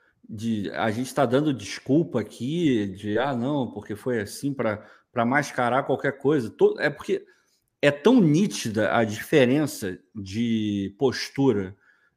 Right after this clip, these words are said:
entre o Botafogo do Brasileiro, em casa ou fora, tanto faz,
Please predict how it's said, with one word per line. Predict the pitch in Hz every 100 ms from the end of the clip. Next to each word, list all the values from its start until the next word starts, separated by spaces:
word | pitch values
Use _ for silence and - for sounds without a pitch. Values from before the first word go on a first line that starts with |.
| -
entre | 127 135 139
o |
Botafogo | 127 139 143 - 160 196 202
do | 170
Brasileiro, | 156 160 139 117 127 147 117
em | 135
casa | - 214 214
ou | 175
fora, | - 160 175 107
tanto | - 165 -
faz, | - 123 104 -